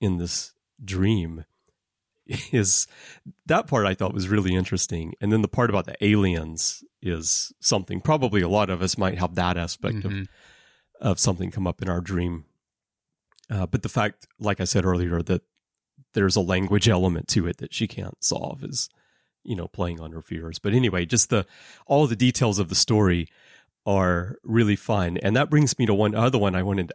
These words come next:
Speaker 1: ask you about, because I've, I've spent years thinking about this one little part of the story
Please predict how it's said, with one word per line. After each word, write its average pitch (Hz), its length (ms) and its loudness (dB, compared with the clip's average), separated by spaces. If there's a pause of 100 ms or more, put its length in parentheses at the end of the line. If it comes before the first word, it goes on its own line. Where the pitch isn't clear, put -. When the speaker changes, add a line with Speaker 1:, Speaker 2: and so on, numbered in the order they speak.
(140)
Speaker 1:
ask 135 360 0
you 107 120 2
about, 85 400 -2
because 104 340 -2 (120)
I've, 120 420 0 (160)
I've 135 180 0
spent - 320 2
years 156 680 6
thinking 110 340 2
about 101 300 -2
this 113 180 0
one 110 200 2
little 101 180 0
part 107 260 0
of 95 60 0
the 98 40 -2
story 104 480 4